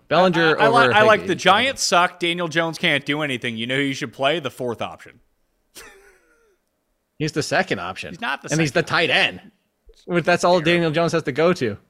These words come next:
Speaker 1: Oh, the ta-, second passing option after Darius Slayton.
Speaker 2: No, it's Slayton, then Barkley, then Hodgins, and then Bellinger.
Speaker 1: Nah. We'll
Speaker 2: I
Speaker 1: do
Speaker 2: mean
Speaker 1: that. Top twenty. There you go. Bellinger. Do it.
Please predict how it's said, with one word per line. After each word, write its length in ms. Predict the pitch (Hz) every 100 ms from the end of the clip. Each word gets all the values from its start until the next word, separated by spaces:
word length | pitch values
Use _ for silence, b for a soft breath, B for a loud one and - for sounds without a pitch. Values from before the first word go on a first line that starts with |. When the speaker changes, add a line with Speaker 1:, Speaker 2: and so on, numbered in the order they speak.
| _ _ _ - _ _ _ -
Speaker 1:
Oh, 80 | 156
the 60 |
ta-, 260 | 180 185 -
second 340 | - 175 165
passing 400 | 113 143 160 104
option 320 | 82 85 -
after 240 | 101 110 -
Darius 340 | 104 113 95
Slayton. 340 | - 117 - 98 -
Speaker 2:
No, 180 | 131
it's 140 | 92 -
Slayton, 640 | - 175 214 214 233 254 - _ _
then 180 | 139 120
Barkley, 640 | 151 175 170 180 170 175 -
then 180 | 123 98 _
Hodgins, 1000 | - 151 165 170 156 156 165 165 175 180
and 220 | - 139 143
then 260 | 151 131
Bellinger. 580 | 117 95 82 80 - _ _ _ _ _ _ _ _ _ _ _ _ _ _ _ _ _
Speaker 1:
Nah. 480 | 120 117 113 117 113 - _ _ _ _ _ _ _ _ _ -
We'll 100 | 160
Speaker 2:
I 20 |
Speaker 1:
do 60 | 165
Speaker 2:
mean 80 | 135
Speaker 1:
that. 180 | 101
Top 200 | - 151
twenty. 320 | - 156 139 117 _
There 120 | 131
you 60 | 143
go. 140 | 135 113 _ _ _
Bellinger. 420 | 156 147 139 120 113 -
Do 120 | 143
it. 140 | 127